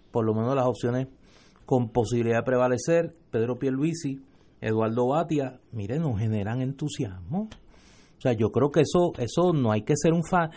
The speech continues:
solo un fanático puede decir que esas candidaturas producen entusiasmo. Ah, usted me puede decir,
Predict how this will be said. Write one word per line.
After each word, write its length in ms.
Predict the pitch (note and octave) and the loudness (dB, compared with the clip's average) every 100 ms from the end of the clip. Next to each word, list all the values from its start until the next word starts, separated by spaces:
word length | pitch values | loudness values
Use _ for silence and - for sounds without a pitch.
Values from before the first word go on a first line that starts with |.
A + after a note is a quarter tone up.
| - - | -18 -2
solo 320 | - G#3 A#3+ | 8 10 10
un 120 | A#3 | 8
fanático 720 | - G#3+ A#3 B3 F#3 D3+ C3 | 8 8 8 6 4 4 2
puede 240 | C#3+ F3 G3 | 4 4 2
decir 300 | - A#3 - | 2 -2 0
que 80 | |
esas 200 | D#3 D#3 | 0 0
candidaturas 640 | - F#3 F#3 F#3+ F#3 B3+ A3+ | 2 4 6 4 4 4 4
producen 420 | E3 A#2+ G#2 C3+ | 4 2 2 0
entusiasmo. 640 | F3 G3 G#3+ F3+ G#3 A3+ D3+ | 2 2 2 4 4 4 4
Ah, 180 | C#3+ F#3+ | 6 6
usted 180 | F#3+ C3+ | 6 0
me 140 | C#3 | 2
puede 180 | D#3 F3 | 4 4
decir, 280 | F3 G#3+ | 6 0